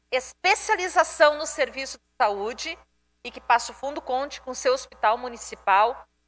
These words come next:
como um hospital em excelência. E há pouco sentíamos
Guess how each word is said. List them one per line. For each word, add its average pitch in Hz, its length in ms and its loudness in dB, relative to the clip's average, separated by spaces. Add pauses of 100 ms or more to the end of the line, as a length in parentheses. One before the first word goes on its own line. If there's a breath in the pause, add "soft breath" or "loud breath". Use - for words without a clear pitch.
(200)
como 339 380 6
um 320 180 -4
hospital 254 800 2
em 330 240 2 (240)
excelência. 190 1040 -6 (680)
E 226 120 -4
há 233 80 4
pouco 240 640 -2 (540)
sentíamos 233 960 -6